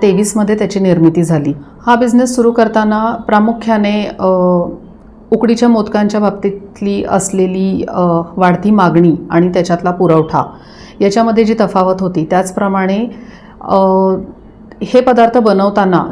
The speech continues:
ज्या हायजीनच्या ज्या प्रॅक्टिसेस आहेत, त्याच्यातला अभाव, ह्या सगळ्या गोष्टींचा विचार करून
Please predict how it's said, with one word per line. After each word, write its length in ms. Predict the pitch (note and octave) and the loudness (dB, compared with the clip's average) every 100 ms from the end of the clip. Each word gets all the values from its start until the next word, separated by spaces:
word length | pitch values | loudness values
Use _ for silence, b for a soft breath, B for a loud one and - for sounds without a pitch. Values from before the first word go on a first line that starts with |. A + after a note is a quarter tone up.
| F3+ | 0
ज्या 120 | A3 | 0
हायजीनच्या 580 | G#3+ F#3 F3 F#3 A#3+ B3+ | 0 2 2 4 2 2
ज्या 120 | B3 | 0
प्रॅक्टिसेस 580 | A#3+ F3 - G#3 G#3 G3+ | 0 -2 0 0 0 0
आहेत, 280 | F#3 F3 E3 | 0 0 -4
त्याच्यातला 640 | - - G3+ G3 G#3+ A#3 | -6 -4 -2 0 -2 0
अभाव, 520 | A#3 F#3 E3+ F3+ D3 - B B B - | 2 2 2 2 0 -4 B B B -2
ह्या 140 | G#3 | 0
सगळ्या 280 | A#3 A3+ A3+ | 2 2 2
गोष्टींचा 420 | A3+ A3 A#3 A3 | 2 0 -2 0
विचार 360 | A3 G#3 G#3 G3+ | 0 0 0 -2
करून 440 | G3 F#3+ F#3+ A3 | 0 0 0 -2